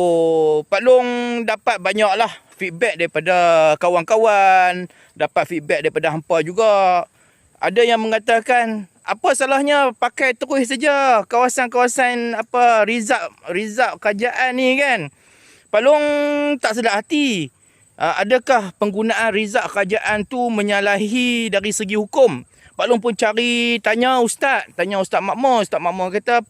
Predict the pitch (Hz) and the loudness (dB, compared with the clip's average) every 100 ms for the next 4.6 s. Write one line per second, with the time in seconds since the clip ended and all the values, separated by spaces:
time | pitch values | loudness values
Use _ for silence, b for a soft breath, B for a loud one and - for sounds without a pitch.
0 | _ - - 330 330 302 302 302 311 302 | _ -8 -2 0 2 2 0 0 0 0
1 | 330 349 269 b b b - 160 180 180 | 0 0 0 b b b -4 -2 -2 -2
2 | 170 - 196 214 196 180 185 196 202 202 | -6 -6 -2 -2 -2 -4 -4 -2 -2 -2
3 | - 247 220 196 165 147 165 190 175 175 | -2 -2 -2 -4 -6 -6 -2 -2 -2 -2
4 | 165 165 160 160 165 | 0 0 0 -2 -6